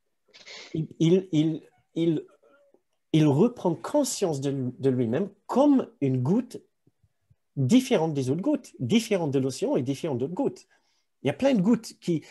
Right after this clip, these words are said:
qui sont suspendues au-dessous de l'océan. On est sept milliards de gouttes suspendues, suspendues au-dessus de l'océan. Et tu regardes les autres gouttes,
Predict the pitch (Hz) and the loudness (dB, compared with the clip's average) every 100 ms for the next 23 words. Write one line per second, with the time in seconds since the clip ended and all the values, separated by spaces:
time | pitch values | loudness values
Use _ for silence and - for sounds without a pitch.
0 | - - 165 160 147 220 220 185 185 170 | -12 -4 -2 0 0 -2 2 2 4 0
1 | - 160 156 - 143 - 127 - _ _ | 0 -2 -2 -2 -4 -4 -8 -8 _ _
2 | _ _ _ _ _ _ 143 160 - 240 | _ _ _ _ _ _ 0 0 0 -2
3 | 196 185 170 156 127 127 143 254 - _ | 2 2 2 0 0 0 0 0 -2 _
4 | - _ _ _ - 220 - 170 151 190 | -20 _ _ _ -4 -2 0 2 2 -2
5 | - - 202 185 165 165 254 - - _ | -6 -4 -4 -2 0 0 0 -4 -18 _
6 | _ _ - - 165 - 156 139 151 151 | _ _ -6 -2 0 0 -2 -4 -2 -4
7 | 139 123 101 - _ _ _ _ _ - | -2 -4 -6 -10 _ _ _ _ _ -6
8 | 127 233 220 196 196 165 156 175 131 254 | -2 4 4 6 4 4 2 2 2 -2
9 | - | -2